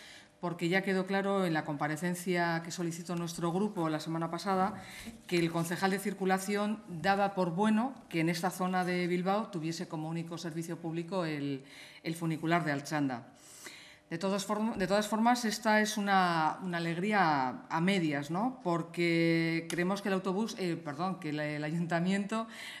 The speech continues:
todavía tiene muchas cosas que, que aclarar y muchas cuestiones que dilucidar, ah, y, por lo tanto, nosotros hemos pedido una comparecencia del, del concejal Asier Abaunza. Creemos que, tras las informaciones que se publicaron ayer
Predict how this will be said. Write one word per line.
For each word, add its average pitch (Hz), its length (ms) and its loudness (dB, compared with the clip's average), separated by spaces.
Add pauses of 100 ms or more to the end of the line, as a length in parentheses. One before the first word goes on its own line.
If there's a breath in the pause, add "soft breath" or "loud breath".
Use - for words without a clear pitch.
todavía 190 440 2
tiene 214 240 2
muchas 170 360 -4
cosas 156 420 -4
que, 143 500 -2
que 147 120 0
aclarar 151 580 4
y - 80 -6
muchas 151 320 -4
cuestiones 147 540 -4
que 143 260 -4
dilucidar, 147 680 0
ah, 139 500 -4
y, 156 80 -4
por 147 200 -8
lo 147 120 -8
tanto, 175 400 -2
nosotros 170 420 -6
hemos 170 220 -6
pedido 156 320 -6
una 165 160 -4
comparecencia 147 800 -2 (460 loud breath)
del, 147 560 0
del 139 120 -6
concejal 147 460 -4
Asier 143 240 -4
Abaunza. 123 460 -6 (800 loud breath)
Creemos 196 340 4
que, 196 300 6
tras 190 180 0
las 180 160 -4
informaciones 185 640 -2
que 202 80 -2
se 190 140 -2
publicaron 175 540 2
ayer 214 680 2